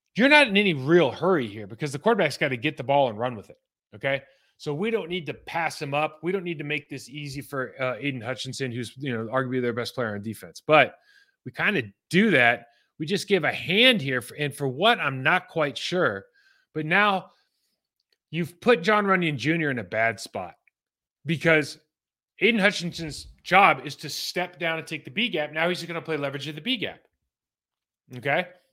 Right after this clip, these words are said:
It's not like he's trying to go through John Runyon to the A gap. He's trying to step into that B gap and then now take leverage on the B gap. So they run the slip. This, we call this a slip between the right guard and t-, right tackle and right,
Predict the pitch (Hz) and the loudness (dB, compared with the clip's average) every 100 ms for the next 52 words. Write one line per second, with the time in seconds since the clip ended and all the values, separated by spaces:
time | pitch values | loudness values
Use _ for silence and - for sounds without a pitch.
0 | _ _ _ 160 156 208 247 208 175 - | _ _ _ -6 2 4 4 4 2 0
1 | _ _ _ _ 185 190 208 190 170 170 | _ _ _ _ -6 -4 0 0 0 -4
2 | 151 - _ - 185 175 175 175 160 147 | -6 -16 _ -8 -4 -2 -2 -2 -4 -8
3 | 131 196 196 104 107 _ - _ _ - | -2 0 0 -4 -8 _ -20 _ _ -2
4 | 214 - 196 156 - 185 202 202 196 151 | 0 4 4 4 0 0 0 0 2 0
5 | 143 147 160 - 151 156 160 170 170 170 | 0 0 0 -6 -4 -2 2 2 2 -2
6 | 156 147 147 156 165 202 107 92 - 160 | 0 -2 -4 -4 -4 -6 -8 -10 -6 0
7 | 175 185 175 147 - 202 240 - _ _ | 2 2 0 -4 -2 -2 -2 -6 _ _
8 | 147 151 151 156 185 156 - 127 - 196 | -6 -6 -4 0 2 2 -4 -8 -2 2
9 | 131 - _ _ _ 156 139 147 160 147 | 2 0 _ _ _ -8 -2 0 2 4
10 | 147 127 113 113 135 135 131 151 143 135 | 2 2 -8 -8 -6 -4 -2 -2 -2 -4
11 | 127 | -4